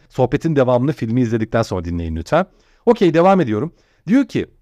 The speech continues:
işte bak karın seni aldatıyor. Napolyon bundan hani bunu duyup deliriyor falan. Hani tabii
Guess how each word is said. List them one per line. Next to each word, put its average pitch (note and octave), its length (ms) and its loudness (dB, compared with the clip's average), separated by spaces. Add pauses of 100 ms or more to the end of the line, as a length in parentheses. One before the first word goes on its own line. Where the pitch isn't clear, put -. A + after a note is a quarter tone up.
(560)
işte - 160 -4
bak - 140 -2
karın F#3+ 200 4
seni F3+ 220 0
aldatıyor. D#3+ 500 -2 (360)
Napolyon B2+ 960 2
bundan A3+ 540 0 (200)
hani C3+ 200 -4
bunu A3+ 200 0
duyup G#3+ 300 -2
deliriyor G3 380 2
falan. D#3+ 380 0 (380)
Hani A#2 120 -4
tabii C3 300 -2